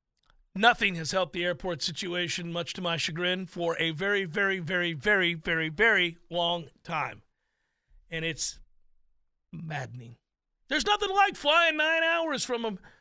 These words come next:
another part of the world and having to land in Jacksonville or Destin or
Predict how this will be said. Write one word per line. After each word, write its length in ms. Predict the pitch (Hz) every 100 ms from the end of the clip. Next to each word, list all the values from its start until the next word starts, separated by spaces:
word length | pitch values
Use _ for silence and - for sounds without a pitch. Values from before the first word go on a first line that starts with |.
| _ 226
another 180 | 254
part 240 | - 269 277
of 60 |
the 60 | 262
world 440 | 247 277 254 208
and 160 | 185 156
having 300 | 175 202 196
to 60 | 196
land 340 | 202 208 196
in 160 | 185 160
Jacksonville 800 | 196 208 - 185 143 147 127
or 200 | 113 120
Destin 720 | 139 220 - - 147 131 110 -
or 480 | 143 147 151 151